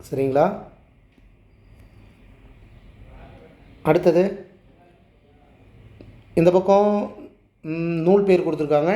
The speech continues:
இந்த பக்கம் ஆசிரியர். பூங்கொடி, பூங்கொடி முடியரசன். அடுத்தது கொடிமுல்லை, கொடிமுல்லை யார் எழுத-, எழுதுனாங்க? வாணிதாசன். கொடிமுல்லை வாணிதாசன், பூங்கொடி முடியரசன்.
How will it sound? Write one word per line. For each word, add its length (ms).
இந்த 160
பக்கம் 260
ஆசிரியர். 400
பூங்கொடி, 420
பூங்கொடி 460
முடியரசன். 560
அடுத்தது 320
கொடிமுல்லை, 500
கொடிமுல்லை 500
யார் 240
எழுத-, 480
எழுதுனாங்க? 420
வாணிதாசன். 600
கொடிமுல்லை 560
வாணிதாசன், 580
பூங்கொடி 480
முடியரசன். 520